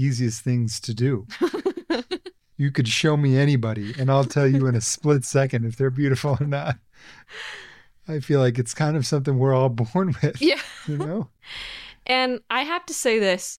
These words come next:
Speaker 2: I think somebody in the beauty industry, specifically being a hairdresser, has a huge ability to win this game.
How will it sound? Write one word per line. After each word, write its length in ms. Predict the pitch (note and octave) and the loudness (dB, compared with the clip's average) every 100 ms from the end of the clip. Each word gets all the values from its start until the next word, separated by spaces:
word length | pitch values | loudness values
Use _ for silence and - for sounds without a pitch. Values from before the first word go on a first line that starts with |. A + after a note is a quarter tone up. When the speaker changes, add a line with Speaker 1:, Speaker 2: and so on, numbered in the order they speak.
| - | -4
Speaker 2:
I 200 | A3 D4+ | -4 -4
think 380 | - B3+ A#3+ A3+ | -2 0 0 -2
somebody 320 | - G#3+ G#3 | -4 -2 0
in 40 | G#3 | -2
the 60 | |
beauty 280 | F#3 G3+ G3 | 0 2 2
industry, 500 | F#3+ F#3+ F#3+ - F#3 | 0 -2 -6 -8 -8
specifically 560 | - A3+ B3+ B3+ C4+ A3+ | -6 -4 -4 -2 -2 -2
being 240 | F#3+ G3 | -2 -2
a 80 | E3+ | -4
hairdresser, 720 | F#3+ F#3 G3 G#3+ - A3+ A#3+ - | -2 -4 -2 -6 -4 -6 -8 -6
has 380 | G3+ G3 F3+ - - | -4 -2 -6 -10 -14
a 60 | F3 | -12
huge 340 | - A3+ F#3+ | -4 -2 -2
ability 360 | F3+ F#3+ F3+ F3+ | -2 0 0 -4
to 120 | F3+ | -6
win 140 | F3 | -6
this 120 | E3 | -8
game. 220 | - D3 | -10 -10